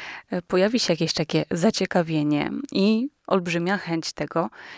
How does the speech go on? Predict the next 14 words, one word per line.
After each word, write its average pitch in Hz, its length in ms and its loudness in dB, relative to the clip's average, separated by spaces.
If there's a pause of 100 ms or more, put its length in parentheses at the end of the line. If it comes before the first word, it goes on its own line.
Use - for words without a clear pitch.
żeby 190 260 2
księdza 170 360 2
już 165 200 -2
poznać 160 720 0
i 202 140 0
z - 80 -6
księdzem 185 500 2
podjąć 170 440 -2
taką 180 460 -2
współpracę 185 840 0 (420)
na 190 120 2
tej 202 180 0
drodze 170 400 0
duszpasterskiej. - 1080 -2